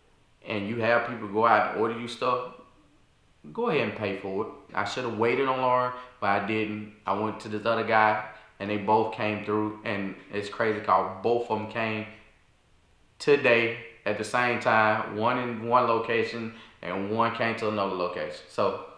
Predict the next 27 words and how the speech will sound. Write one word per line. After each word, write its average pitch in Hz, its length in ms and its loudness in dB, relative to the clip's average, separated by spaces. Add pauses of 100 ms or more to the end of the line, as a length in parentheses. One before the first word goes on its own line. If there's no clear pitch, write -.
(220)
big 104 140 -4
shouts 107 260 2
out 107 180 4
to 107 60 -4
both 101 220 -2
of 110 60 -8
y'all. 107 380 4
Now 107 160 2
this 127 180 -2
flamethrower, 135 760 0 (140)
it's 117 160 -4
supposed 127 280 -2
to - 40 -10
shoot 120 140 -4
out 110 240 0
to - 60 -16
twenty-five 107 480 0
feet. 104 260 -8
Make 101 180 -8
sure 110 160 -10
you 98 220 -10
keep 101 240 -12
it 95 300 -8
in 98 140 -12
a 98 60 -12
safe 98 260 -6
direction. 101 600 -4